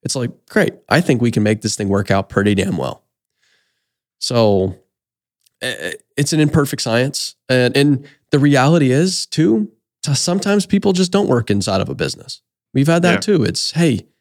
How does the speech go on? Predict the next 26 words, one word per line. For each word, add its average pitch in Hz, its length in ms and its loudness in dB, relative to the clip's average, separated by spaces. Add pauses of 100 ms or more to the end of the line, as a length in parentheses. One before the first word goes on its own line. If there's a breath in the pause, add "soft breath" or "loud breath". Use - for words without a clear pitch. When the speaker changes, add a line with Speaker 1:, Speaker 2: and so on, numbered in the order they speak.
Speaker 1:
like, 120 220 -2
it's, - 220 -2 (720)
<sighs> - 880 -18
it's 135 140 -2
so 147 340 0
easy 143 300 2
for 135 140 -4
me 120 140 2
to 117 80 0
sit 120 220 -4
here 110 140 2
and 98 120 0
say 101 280 -2
it's 104 200 -2
not 101 320 -2
personal 117 640 -2 (500)
because 101 480 0 (560)
I'm 110 140 4
the 104 80 4
guy 104 280 4
and 98 120 0
I'm 107 100 2
not 110 180 0
going 113 200 2
anywhere 110 420 2
and 95 100 -2